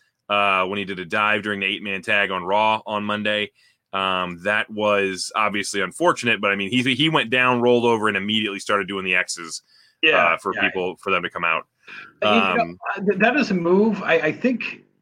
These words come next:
Speaker 2: and that move always concerns me more, more in, um, A E W, because I always feel like the outside of the ring is too
Speaker 1: So
Speaker 2: narrow,
Speaker 1: close.
Speaker 2: too,
Speaker 1: Yeah.
Speaker 2: too small. That, like, this is the kind of injury that I always think was gonna happen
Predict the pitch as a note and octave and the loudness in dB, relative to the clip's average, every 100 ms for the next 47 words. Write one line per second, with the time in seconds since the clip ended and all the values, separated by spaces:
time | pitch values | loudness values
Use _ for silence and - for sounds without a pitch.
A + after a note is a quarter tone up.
0 | _ - E3 E3+ G3+ F#3+ F3 F3+ F3 D#3+ | _ -8 -2 2 2 2 4 4 2 -4
1 | D3 E3+ D#3 B2+ A#2+ C3 E3 F3 D3 D#3+ | -2 -2 -2 -6 -4 2 4 2 2 0
2 | F#3+ E3+ D3+ C3 B2 B2 D3+ D#3+ D3 D#3+ | 2 2 2 0 0 -2 -4 -2 2 0
3 | C#3 B2+ B2 - C#3 C3 C#3+ C#3 D3+ C#3+ | 0 -6 -4 -4 -2 -2 -2 -2 -4 -4
4 | C3 A#2 B2 B2 C#3+ D#3+ C#3+ D3 D#3 C#3+ | -4 -4 -2 0 0 -4 -4 -6 -2 -2
5 | A#2+ - - - D3+ B2+ C3 D3 - - | -4 -10 -14 -8 -2 2 2 2 0 -2
6 | - _ G#2 - - - D3+ - D3+ D#3+ | -8 _ -4 -2 -2 -8 -10 -2 2 2
7 | - - _ _ C3 D#3 D3 D#3 C#3 C#3 | 0 -18 _ _ 2 2 2 0 0 2
8 | G3 F#3+ E3+ F3 E3 D#3 D#3 D#3+ D3 C3+ | 2 2 0 0 0 -2 -2 0 2 4
9 | C3+ C#3 C#3+ D3 C3+ A#2+ B2+ A#2 C3+ C#3+ | 4 2 0 -2 -4 -2 -2 0 0 0
10 | C#3 A2 G#2 | 0 -2 -2